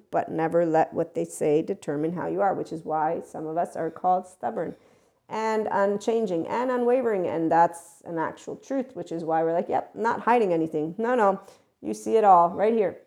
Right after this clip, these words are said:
The smart ass, the smart face, all of it. Uh, you like it? Yes, great. You don't? Oh, well, I, I was having fun, but it's okay. I get it. Some people are different. We don't have fun together. It's okay.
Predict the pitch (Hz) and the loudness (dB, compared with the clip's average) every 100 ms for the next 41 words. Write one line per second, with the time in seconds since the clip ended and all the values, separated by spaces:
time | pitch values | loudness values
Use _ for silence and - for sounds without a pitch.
0 | _ _ _ _ _ _ - - - 165 | _ _ _ _ _ _ -18 -16 -8 0
1 | 170 165 165 165 - - - 160 - 151 | 2 4 2 -2 -6 -16 -8 -6 -4 -4
2 | 156 - - 214 170 - - _ _ _ | -4 -2 4 4 4 -2 -8 _ _ _
3 | _ - - 165 165 165 165 196 226 262 | _ -12 -6 -2 -2 -2 2 4 6 6
4 | 254 - 180 220 269 - - 262 233 - | 4 4 4 4 4 -2 0 4 4 4
5 | 175 220 277 226 - 240 220 208 240 220 | 2 6 6 6 2 4 6 6 6 6
6 | 220 233 226 - 214 - 190 196 208 208 | 6 6 4 0 -2 -2 -2 -2 0 0
7 | 208 214 202 185 - 175 196 226 247 214 | 0 -2 -4 -2 -2 0 0 -2 0 -2
8 | 196 175 151 - 196 202 180 - - - | 0 0 0 -2 -2 2 4 4 0 -2
9 | 240 233 208 208 208 208 202 - - - | -4 -4 -2 -2 -2 -4 -6 -10 -12 -10
10 | 196 185 180 208 214 214 - 254 233 - | -8 -6 -6 -6 -8 -8 -8 -6 -4 -6
11 | - 202 208 - - - | -4 -6 -6 -4 -4 -4